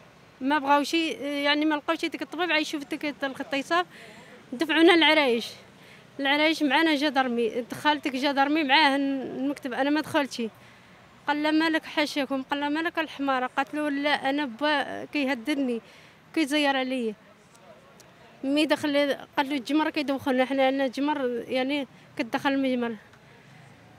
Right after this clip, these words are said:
قال له: "عند، لقينا الجرح". "واش بيدو ولا بيدو؟". "هاني يدي انا، انا ما نقيش بنتي هيدا". قال له: "واش بيدو؟". قال له:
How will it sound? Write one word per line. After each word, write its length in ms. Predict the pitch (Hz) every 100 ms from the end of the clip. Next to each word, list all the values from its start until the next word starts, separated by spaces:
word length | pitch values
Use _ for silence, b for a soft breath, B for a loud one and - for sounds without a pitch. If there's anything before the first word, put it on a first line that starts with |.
| - - -
قال 140 | 294 285
له: 180 | 302 - -
"عند، 220 | 269 302
لقينا 360 | 285 - 330 330
الجرح". 400 | 277 254 233 - B B B - - - - -
"واش 260 | 240 277 262
بيدو 400 | 262 269 220 196
ولا 80 | 277 - 1017 1017 1017 1017 1017
بيدو؟". 180 | 1017 988
"هاني 240 | - 277
يدي 320 | 262 262 240
انا، 240 | 240 240 262
انا 100 | 294
ما 100 | 294
نقيش 300 | 285 294 277
بنتي 400 | 233 240 226 214
هيدا". 220 | 214 202 B B B B B B - -
قال 120 | 277
له: 140 | 285 285
"واش 180 | 269
بيدو؟". 380 | 247 269 233 988 1017 1017 1017 1017 1017 1017
قال 80 | 1017 988
له: 220 | 988